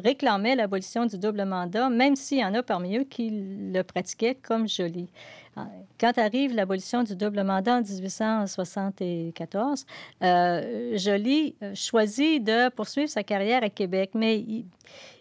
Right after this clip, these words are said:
il le fait pas de si bon gré. Il le fait à la demande des,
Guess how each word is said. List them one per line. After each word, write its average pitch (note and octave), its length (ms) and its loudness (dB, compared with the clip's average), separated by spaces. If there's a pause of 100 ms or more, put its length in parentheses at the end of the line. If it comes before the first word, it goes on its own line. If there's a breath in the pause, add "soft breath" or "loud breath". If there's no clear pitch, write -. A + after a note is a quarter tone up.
(140)
il A3 180 2
le C4 100 6
fait D4+ 260 4
pas E4 340 4
de G#3+ 160 2
si - 260 -4
bon G#3 420 2
gré. G#3 480 2 (120)
Il G3 200 -2
le A3+ 120 4
fait D#4 220 2
à B3 120 6
la F3+ 160 4
demande G#3+ 600 2
des, G3+ 640 0